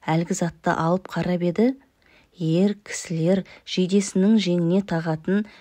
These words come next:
ілгек түймесі запонка екен. Өмірі тағып көрмеген нәрсесі еді. Демек, бөтен біреудікі. Бір қарағаннан-ақ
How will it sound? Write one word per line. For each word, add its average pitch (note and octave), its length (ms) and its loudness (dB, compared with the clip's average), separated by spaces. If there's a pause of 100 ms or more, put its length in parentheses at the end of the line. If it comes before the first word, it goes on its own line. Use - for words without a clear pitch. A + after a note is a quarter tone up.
(160)
ілгек E3 480 -2
түймесі E3 640 0 (360)
запонка D#3 640 -4
екен. D3+ 520 -8 (520)
Өмірі F#3+ 480 4
тағып F3+ 400 -2
көрмеген F3+ 560 0
нәрсесі D#3 560 -2
еді. D3+ 200 -6 (760)
Демек, D3+ 480 -6 (280)
бөтен D#3+ 360 -2
біреудікі. E3 560 -2 (880)
Бір F#3 140 4 (140)
қарағаннан-ақ G3+ 720 2